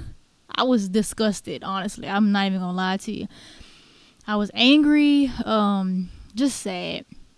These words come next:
And I began to, um, go running, exercise a little bit at home. And to be honest with y'all, it lasted for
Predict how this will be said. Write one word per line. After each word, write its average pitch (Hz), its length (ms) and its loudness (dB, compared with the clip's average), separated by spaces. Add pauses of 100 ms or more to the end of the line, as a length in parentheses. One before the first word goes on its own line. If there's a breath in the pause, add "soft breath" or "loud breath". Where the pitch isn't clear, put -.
(600)
And 214 520 0 (1300 soft breath)
I 214 520 0 (360)
began 254 440 4
to, 233 640 2
um, 190 720 -4 (100)
go 294 140 0
running, 226 720 2 (400 soft breath)
exercise 220 520 0
a 220 40 -4
little 220 200 0
bit 214 220 0
at 214 60 -4
home. 208 280 0
And 196 200 -2
to - 80 -6
be 196 100 -4
honest 233 320 0
with 240 140 -4
y'all, 220 100 2
it 214 140 0
lasted 208 600 -2
for 262 400 -4